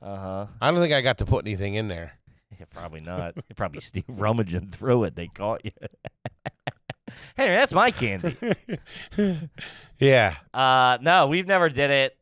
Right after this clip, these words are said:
Speaker 1: It, I never understood that. I didn't learn about it till later. It seems we-, like, I don't know what you expect when you do
Speaker 2: If you
Speaker 1: open
Speaker 2: waited
Speaker 1: it up.
Speaker 2: thousands of years,
Speaker 1: Yeah,
Speaker 2: that
Speaker 1: well,
Speaker 2: would be
Speaker 1: well, then
Speaker 2: cool.
Speaker 1: what's the payoff?
Speaker 2: That's what I'm saying.
Speaker 1: You don't, like,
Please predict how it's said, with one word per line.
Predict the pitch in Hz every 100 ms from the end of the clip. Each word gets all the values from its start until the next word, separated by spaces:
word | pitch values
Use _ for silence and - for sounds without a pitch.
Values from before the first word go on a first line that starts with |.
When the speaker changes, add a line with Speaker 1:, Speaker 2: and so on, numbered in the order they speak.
| -
Speaker 1:
It, | 147 143 135 -
I | 151
never | 202 226 214
understood | 190 151 - - 190 185
that. | 190
I | 202
didn't | 208
learn | 160 175
about | 190 185
it | 175
till | 147 120
later. | 127 160 175 190 -
It | 139
seems | - 220 262 214 131
we-, | 107 143
like, | 147 120
I | 165
don't | 220
know | 233
what | 143 175 -
you | 160
expect | 139 - - - 143 147
when | 113 127
you | 110
do | 101 190
Speaker 2:
If | -
you | 220
Speaker 1:
open | 196
Speaker 2:
waited | 302 262
Speaker 1:
it | 196
up. | 208
Speaker 2:
thousands | - 190 214 240 147 185 135
of | 143
years, | 127 175 175 117
Speaker 1:
Yeah, |
Speaker 2:
that | 117 127
Speaker 1:
well, | 120
Speaker 2:
would | 107
be | 107
Speaker 1:
well, | - 151
then | 175
Speaker 2:
cool. | 170
Speaker 1:
what's | 214 -
the | 185
payoff? | - 226 185 78 -
Speaker 2:
That's | 147 165
what | 202
I'm | 160
saying. | 117 226 247 185
Speaker 1:
You |
don't, | 226
like, | 160 151